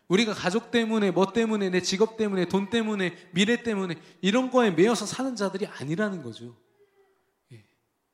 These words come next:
우리가 의지하는 거 다 내려놓고 오직 하나님만 의지하고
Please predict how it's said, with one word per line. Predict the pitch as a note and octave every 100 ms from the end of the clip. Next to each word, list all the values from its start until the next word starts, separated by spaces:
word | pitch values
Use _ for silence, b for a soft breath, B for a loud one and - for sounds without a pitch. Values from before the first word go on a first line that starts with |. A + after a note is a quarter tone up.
| _ _ _ _ _
우리가 | G3 B3+ B3
의지하는 | A3+ A3+ A#3+ A3
거 | A3
다 | - A#3
내려놓고 | C#4+ C#4 B3 A#3+ C#4+ A#3+ - - -
오직 | A#3+ B3+ -
하나님만 | C4 C#4+ C#4 C#4
의지하고 | A#3 A3+ G#3+ G3 F3 F#3 E3